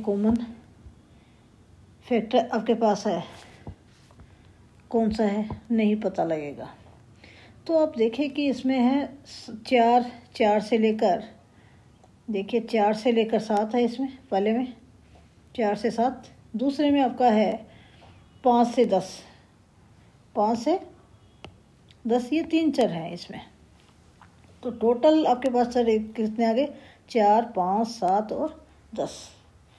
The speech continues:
तो ये आ जाएगा दस माइनस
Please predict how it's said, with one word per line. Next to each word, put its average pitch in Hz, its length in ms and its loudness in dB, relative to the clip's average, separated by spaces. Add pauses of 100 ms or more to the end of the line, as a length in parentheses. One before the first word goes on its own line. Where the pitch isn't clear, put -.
(600)
तो 285 60 0
ये 277 140 4
आ 180 80 4
जाएगा 220 400 2 (200)
दस 262 280 2 (1800)
माइनस 214 640 2